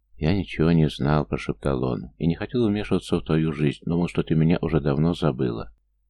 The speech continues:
«Может, тебе хотелось так думать?» язвительно спросила она. «Может, так было удобнее, легче жить? Ты хотя бы сам женился?»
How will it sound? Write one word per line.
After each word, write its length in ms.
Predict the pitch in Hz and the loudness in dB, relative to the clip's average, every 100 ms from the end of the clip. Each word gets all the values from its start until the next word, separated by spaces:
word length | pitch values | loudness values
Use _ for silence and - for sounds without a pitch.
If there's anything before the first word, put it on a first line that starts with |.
| _ | _
«Может, 300 | - 80 82 | 2 2 2
тебе 220 | - 78 78 | 0 0 0
хотелось 560 | 90 80 85 67 - | 0 0 0 0 -2
так 200 | - 80 | -2 0
думать?» 360 | 95 92 64 - | 4 4 4 -2
язвительно 480 | 73 69 76 - 71 | -2 0 0 0 -2
спросила 560 | - 67 - 71 69 | -2 -4 0 0 2
она. 320 | 69 60 - - | 2 -2 -8 -8
«Может, 260 | 92 92 95 | -4 -2 -2
так 220 | 98 85 | -2 0
было 200 | 95 92 | 2 2
удобнее, 640 | - 98 98 123 78 69 | 2 2 2 2 2 0
легче 400 | - 76 - 76 | 0 -4 -2 -2
жить? 320 | 73 104 - _ _ _ | 0 -2 -6 _ _ _
Ты 80 | 104 | -8
хотя 260 | 120 113 | -2 0
бы 120 | 110 | 0
сам 320 | 113 - 67 62 | 0 0 0 0
женился?» 640 | 78 104 113 - - - | 2 2 2 -6 -10 -12